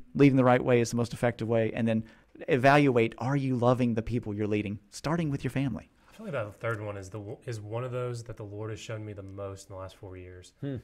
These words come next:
Speaker 2: Like, I look at my leadership ability, and I think in many ways it comes back wanting. At least I've seen
Speaker 1: Mm.
Speaker 2: some of that in my own life.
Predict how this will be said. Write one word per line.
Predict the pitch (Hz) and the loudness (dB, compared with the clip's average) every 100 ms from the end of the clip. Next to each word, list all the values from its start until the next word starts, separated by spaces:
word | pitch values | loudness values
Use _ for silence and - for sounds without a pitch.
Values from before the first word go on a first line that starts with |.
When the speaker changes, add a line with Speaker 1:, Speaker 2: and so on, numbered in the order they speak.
| - | -10
Speaker 2:
Like, | 120 | -6
I | 143 | -4
look | 160 165 | -4 -6
at | |
my | 135 117 110 | -4 -4 -4
leadership | 104 110 107 107 | -6 -10 -10 -12
ability, | 98 104 107 101 98 110 104 | -12 -12 -10 -10 -12 -14 -14
and | 104 127 | -16 -12
I | 117 | -12
think | 131 117 | -10 -12
in | 110 104 | -10 -10
many | 107 | -10
ways | 107 98 101 | -10 -10 -12
it | 98 110 _ | -12 -16 _
comes | - 101 | -14 -8
back | 104 98 - | -6 -8 -10
wanting. | 95 98 117 135 135 - _ _ | -10 -8 -8 -8 -12 -18 _ _
At | |
least | 127 123 | -2 0
I've | 110 | 0
seen | - 101 | 0 2
Speaker 1:
Mm. | |
Speaker 2:
some | 101 101 104 - | 4 2 0 -6
of | 120 | -4
that | 120 123 | -2 -2
in | |
my | 120 | -2
own | 120 120 | -2 -2
life. | 127 139 | -4 -6